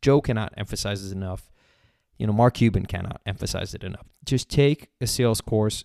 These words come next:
take a sales course. That's it. Uh, uh, if you have any comments or questions, feel free to comment on the blog or on the website, on LinkedIn. It's really engaging.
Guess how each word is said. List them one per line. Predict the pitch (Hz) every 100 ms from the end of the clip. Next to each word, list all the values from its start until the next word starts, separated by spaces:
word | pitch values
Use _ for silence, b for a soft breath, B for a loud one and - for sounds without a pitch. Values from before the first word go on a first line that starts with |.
| -
take | 113 110
a | 107
sales | 104 101 95
course. | - - - - b b b b
That's | - 113
it. | 220 220 _ _
Uh, | - _ _ -
uh, | 117 117 -
if | 170 147
you | 202
have | 165 151 147
any | 147 151
comments | - 127 120 117 120 - -
or | 117
questions, | - 123 - 123 117 - - _ _
feel | - - 139 131
free | 127 123 120 120 - -
to | 120 110 110 - _ -
comment | 117 113 110 110 -
on | 113 107 107
the | 107
blog | 107 131 127 120
or | 110
on | 107
the |
website, | 110 117 - 110
on | 107 107
LinkedIn. | 120 120 123 110 110 _ _ _ _ _ _ _ _ _ _ _ _ _ _
It's | 120 -
really | 127 131
engaging. | 123 110 113 104 107 104